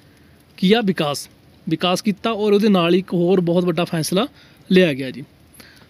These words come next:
ਜੋ ਆਪਣਾ ਰੋਡਵੇਜ਼ ਡਿਪਾਰਟਮੈਂਟ ਹੈ ਜੀ, ਉਹਦੇ ਵਿੱਚ ਬਹੁਤ ਜਲਦੀ ਭਰਤੀ ਕੀਤੀ ਜਾਵੇਗੀ। ਬਹੁਤ ਸਮੇਂ ਤੋਂ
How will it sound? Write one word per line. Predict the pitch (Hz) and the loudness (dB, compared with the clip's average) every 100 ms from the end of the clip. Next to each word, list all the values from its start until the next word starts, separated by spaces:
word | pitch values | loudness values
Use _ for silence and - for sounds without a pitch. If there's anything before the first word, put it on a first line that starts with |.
| _ | _
ਜੋ | 151 196 | 2 2
ਆਪਣਾ | 196 196 | 2 0
ਰੋਡਵੇਜ਼ | 160 170 196 202 165 117 - _ _ - | 2 4 6 6 4 0 -16 _ _ -6
ਡਿਪਾਰਟਮੈਂਟ | 160 170 160 170 165 160 | -4 -2 -2 -2 -2 0
ਹੈ | |
ਜੀ, | 180 220 - _ - - - | 2 0 -2 _ -20 -20 -6
ਉਹਦੇ | 240 262 | 2 4
ਵਿੱਚ | 180 151 - - - 156 | 4 2 -2 -12 -14 -4
ਬਹੁਤ | 160 202 | 2 4
ਜਲਦੀ | 165 170 160 196 | 4 2 2 -2
ਭਰਤੀ | - 139 - 233 311 | -2 -6 0 0 0
ਕੀਤੀ | - 170 - 247 214 - | -4 -6 -2 -2 -4 -2
ਜਾਵੇਗੀ। | 202 160 143 117 - - _ _ - - - _ | 0 2 0 -4 -14 -20 _ _ -20 -20 -20 _
ਬਹੁਤ | 139 165 208 | 0 2 2
ਸਮੇਂ | - 196 170 | 2 2 0
ਤੋਂ | 143 | -4